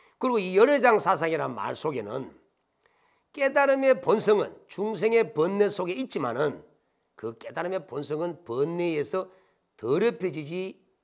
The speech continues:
않고 본래부터 절대 청정하다는 의미를 가지고 있습니다. 이러한 열애장 사상 역시도 그냥 만들어진 것이 아니고 이 반야경과 화엄경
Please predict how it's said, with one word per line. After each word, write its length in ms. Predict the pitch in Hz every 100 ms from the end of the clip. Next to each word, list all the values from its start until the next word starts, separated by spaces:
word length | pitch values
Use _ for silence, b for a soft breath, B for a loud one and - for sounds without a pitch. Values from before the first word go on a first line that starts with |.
| _ _ _ _ _ _ _ _ _ _ _ -
않고 500 | 214 - - - _
본래부터 800 | - 214 240 226 220 208 165 -
절대 500 | - 196 - 214 208
청정하다는 840 | - 302 262 208 147 156 202 - b b b
의미를 320 | 110 120 123 113
가지고 240 | 95 92
있습니다. 400 | - - - _ _ _ _ _ _ _ _ _ _ _ _ _ _ _ _
이러한 640 | 214 262 226 254 240 165 143
열애장 480 | 214 262 240 202
사상 540 | 160 160 165 151 127 107
역시도 760 | 175 - 294 190 92 110 90 - _ _ _ _
그냥 320 | - 294 220
만들어진 400 | 151 147 151 135
것이 180 | 123 107
아니고 560 | 82 98 190 - - _ _ _ _ _
이 160 | 151 143
반야경과 960 | 110 135 160 165 175 156 156 147 135
화엄경 800 | 120 - 147 175 156 175 123 b